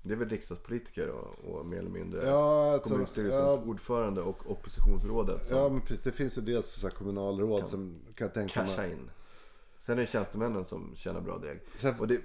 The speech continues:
Speaker 1: för även, okej, <clears throat> n-, noterbart är ju att tjänstemän
Speaker 2: Mm.
Speaker 1: ute i landet, i små kommuner, tjänar ju, har jag förstått, rätt bra pengar i förhållande till
Speaker 2: Ja, men varför gör de det för?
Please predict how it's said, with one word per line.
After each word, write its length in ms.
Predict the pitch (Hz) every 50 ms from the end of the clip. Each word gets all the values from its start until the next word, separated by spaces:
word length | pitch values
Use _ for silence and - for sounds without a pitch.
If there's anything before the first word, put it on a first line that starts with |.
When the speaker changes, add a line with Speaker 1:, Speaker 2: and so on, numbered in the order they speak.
| - -
Speaker 1:
för 140 | - - 127
även, 340 | - 120 120 120 120 131 117 -
okej, 260 | - 113 - 104 - -
<clears throat> 1000 | - - - 98 76 - - - - - - - - - - - - - - -
n-, 160 | 113 117 120 - -
noterbart 800 | 123 117 113 110 - - 127 120 101 92 98 - 180 160 - -
är 180 | 71 92 92 87
ju 100 | 90 87
att 420 | - - 92 90 87 - - - - -
tjänstemän 640 | - - - 117 107 98 110 107 104 104 110 135 160 180 165
Speaker 2:
Mm. 80 | 147
Speaker 1:
ute 320 | - 107 104 92 - - 87
i 60 | 87
landet, 760 | 87 87 107 143 190 208 139 98 85 80 87 - - - - - - - - - - - - - -
i 80 | - 95
små 360 | - - - 123 170 220 196
kommuner, 760 | - - - 87 85 80 78 78 76 73 69 78 98 131 151 - - - - - - - - - -
tjänar 460 | - - - 120 104 95 92 95 92
ju, 380 | 95 92 92 92 90 90 90 82 82 - _ - - - - - - -
har 160 | - 101 107 104
jag 100 | 92 90
förstått, 360 | - 98 - 95 90 85 -
rätt 180 | 92 87 85 -
bra 200 | - 95 85 82
pengar 500 | - 127 156 196 160 - - - - -
i 120 | - - 90
förhållande 460 | - - 92 92 87 82 82 85 82
till 360 | - 87 82 82 82 87 82 - - -
Speaker 2:
Ja, 380 | - 117 127 143 139 135 135 131
men 200 | 127 127 131 120
varför 320 | 131 131 123 123 - 135
gör 140 | 123 117 113
de 220 | 110 110 107 110
det 160 | 113 131 120 104
för? 300 | - - 95 82 -